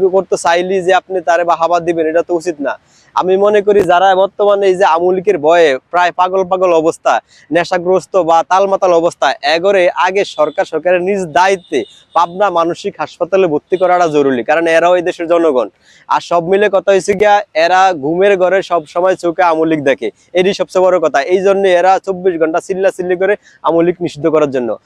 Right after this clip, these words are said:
যদিও এই সরকার এবং এই সরকারের যারা দায়িত্বে আছে, তারা যদি পাঁচশো বছরও আওয়ামী লীগ নিয়ে গবেষণা করে, আওয়ামী লীগের একটা পশম লড়ার মতো এই, আহ, সাহসও তাদের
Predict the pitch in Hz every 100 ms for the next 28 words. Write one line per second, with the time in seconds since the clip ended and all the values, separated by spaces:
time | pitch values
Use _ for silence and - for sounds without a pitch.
0 | _ - 139 226 196 226 208 160 175 196
1 | - 180 190 208 208 175 175 190 190 -
2 | 165 185 175 170 165 180 190 - 185 165
3 | 156 160 175 180 185 - _ _ - 185
4 | - 214 175 180 190 196 180 180 175 185
5 | 185 180 180 - 185 175 156 139 143 165
6 | 165 165 - 160 156 - 160 165 170 165
7 | 160 170 175 _ _ 165 180 180 156 139
8 | 156 156 160 160 156 175